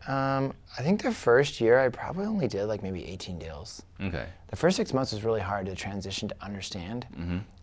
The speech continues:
Speaker 1: Um, our market was really competitive on expired listings.
Speaker 2: Yeah.
Speaker 1: Um, but the next year really blew up. I got it, and I was starting to get, you know, four or five a month, and it was really clicking. But there's a really steep learning curve.
Speaker 2: Well, in San Diego, I mean, you're consistently leading the, the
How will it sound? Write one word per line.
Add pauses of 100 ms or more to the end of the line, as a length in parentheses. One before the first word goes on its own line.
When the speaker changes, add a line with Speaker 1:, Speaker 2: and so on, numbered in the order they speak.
Speaker 1:
Um,
our
market
was
really
competitive
on
expired
listings. (160)
Speaker 2:
Yeah. (420)
Speaker 1:
Um,
but
the
next
year
really
blew
up. (360)
I
got
it,
and
I
was
starting
to
get,
you
know,
four
or
five
a
month,
and
it
was
really
clicking. (500)
But
there's
a
really
steep
learning
curve. (360)
Speaker 2:
Well,
in
San
Diego,
I
mean,
you're
consistently
leading
the,
the